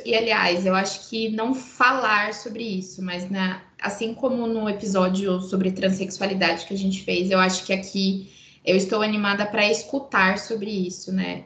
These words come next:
Me colocando aqui no lugar de necessidade de escutar mesmo. Porque, apesar de sempre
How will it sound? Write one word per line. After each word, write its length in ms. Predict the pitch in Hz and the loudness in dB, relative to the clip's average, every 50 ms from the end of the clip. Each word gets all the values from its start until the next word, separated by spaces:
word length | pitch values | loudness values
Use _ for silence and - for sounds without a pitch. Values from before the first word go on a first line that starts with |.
| - | -6
Me 160 | - 185 185 190 | -2 0 0 0
colocando 480 | - 196 196 196 196 196 202 196 202 202 | 2 0 0 0 -2 -2 0 0 0 0
aqui 220 | 208 - - 208 | -2 -2 -2 -2
no 160 | 202 202 202 | -2 0 0
lugar 340 | 202 202 202 196 196 202 202 | 0 2 4 4 4 4 4
de 100 | 208 226 | 2 2
necessidade 640 | 214 214 208 - 226 - - 196 208 208 208 220 | 2 2 2 0 0 0 2 2 2 2 2 0
de 100 | 208 220 | -2 -2
escutar 640 | 233 220 - - 320 330 330 - - 190 180 185 190 185 | -4 -6 -4 -4 -4 -4 -2 2 2 2 4 4 4 2
mesmo. 400 | 170 156 156 165 175 - - - _ _ _ _ - - - - - - _ _ _ _ | 2 0 -2 -6 -10 -14 -16 -20 _ _ _ _ -20 -20 -20 -20 -20 -20 _ _ _ _
Porque, 1000 | - 190 190 190 190 - - - 196 190 190 190 190 190 190 190 190 190 190 - - - _ - _ _ _ _ _ _ _ _ _ _ _ _ _ | -4 -4 -4 -4 -6 -10 -6 0 2 4 6 6 6 8 6 6 4 4 0 -4 -10 -16 _ -20 _ _ _ _ _ _ _ _ _ _ _ _ _
apesar 520 | - 190 185 226 220 214 220 208 233 262 240 | -6 0 2 2 4 6 6 6 4 4 0
de 380 | 240 247 254 247 233 220 214 | -4 -6 -6 -4 -4 -4 -6
sempre 540 | 190 - 233 220 226 - 254 233 - - - | -6 -4 -4 -4 -4 -6 -10 -12 -14 -16 -20